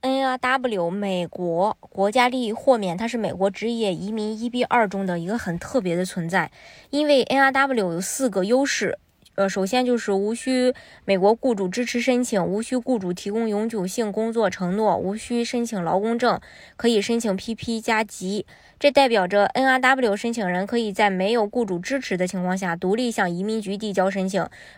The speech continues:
主动权在自己手中。另外，劳工证申请耗时耗力，移民局，呃，省掉了这一步，呃，然后也等于帮我们节省了大量的时间，让绿卡到手的时间也提前了。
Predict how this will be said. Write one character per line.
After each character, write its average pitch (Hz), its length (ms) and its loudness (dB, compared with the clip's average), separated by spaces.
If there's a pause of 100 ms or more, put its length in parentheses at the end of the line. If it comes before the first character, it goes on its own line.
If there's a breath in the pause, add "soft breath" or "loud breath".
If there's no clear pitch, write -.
主 202 160 0
动 269 200 6
权 214 280 2
在 208 200 2
自 240 160 -6
己 196 100 -2
手 185 180 -4
中。 196 360 0
另 247 160 2
外， 233 320 6
劳 202 180 4
工 277 160 -2
证 269 180 4
申 240 220 -2
请 190 180 -4
耗 208 220 0
时 196 380 0 (260 loud breath)
耗 233 220 4
力， 240 240 2
移 196 200 -6
民 247 220 0
局， 208 380 -2 (380 soft breath)
呃， 175 460 2
省 190 300 0
掉 240 240 4
了 175 240 4
这 254 160 -2
一 226 100 0
步， 233 360 0 (500 loud breath)
呃， 175 300 2
然 185 180 2
后 233 140 2
也 214 120 4
等 185 240 2
于 180 200 0
帮 233 240 4
我 196 80 4
们 180 180 0
节 226 160 2
省 220 140 -2
了 170 100 0
大 208 160 -2
量 196 160 0
的 180 80 -2
时 185 220 -4
间， 220 240 0
让 220 200 0
绿 247 140 2
卡 - 180 -4
到 214 200 2
手 175 160 -4
的 170 100 -2
时 185 160 -4
间 208 160 0
也 190 80 -2
提 190 180 -6
前 185 240 -4
了。 170 140 0